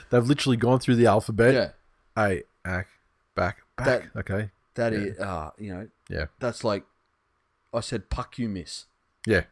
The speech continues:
Speaker 2: You know?
Speaker 1: Yeah, exactly.
Speaker 2: Yeah. And on that note, that cunt's not funny either.
Speaker 1: Exactly. Never, n-, like, literally never
Speaker 2: No.
Speaker 1: funny,
Speaker 2: No.
Speaker 1: ever.
Speaker 2: Yeah.
Speaker 1: I'm glad we agreed on that.
Speaker 2: Mm.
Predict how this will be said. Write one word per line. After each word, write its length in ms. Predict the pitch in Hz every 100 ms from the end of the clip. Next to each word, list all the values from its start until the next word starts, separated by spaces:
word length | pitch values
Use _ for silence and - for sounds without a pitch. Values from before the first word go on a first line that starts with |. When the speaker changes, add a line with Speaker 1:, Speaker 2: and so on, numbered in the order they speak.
| _
Speaker 2:
You 80 | 117
know? 140 | 113
Speaker 1:
Yeah, 140 | 95 87 -
exactly. 460 | 98 85 82 85 - -
Speaker 2:
Yeah. 140 | 85 -
And 100 | 143
on 120 | 147
that 160 | 110 117
note, 220 | 151 - _ _ -
that 200 | 120 -
cunt's 280 | - 98 -
not 140 | 76
funny 300 | - 90 80
either. 220 | 80 76 - _ _
Speaker 1:
Exactly. 400 | - 90 95 107
Never, 280 | 104 135 131 113
n-, 180 | 123
like, 220 | 123 131 117
literally 380 | 135 - 123 113
never 340 | 117 107 82 - _ -
Speaker 2:
No. 120 | 98
Speaker 1:
funny, 340 | 107 90 82 - _ -
Speaker 2:
No. 80 | 107
Speaker 1:
ever. 220 | 87 - _ - 101 _ _ _ _ _ _ _
Speaker 2:
Yeah. 160 | 80 65 - _ _ _ -
Speaker 1:
I'm 80 | 92
glad 240 | 101 95
we 80 | 87
agreed 260 | 85 92 87
on 140 | 80
that. 220 | 87 80 _ _ _ _ 90
Speaker 2:
Mm. 120 | 82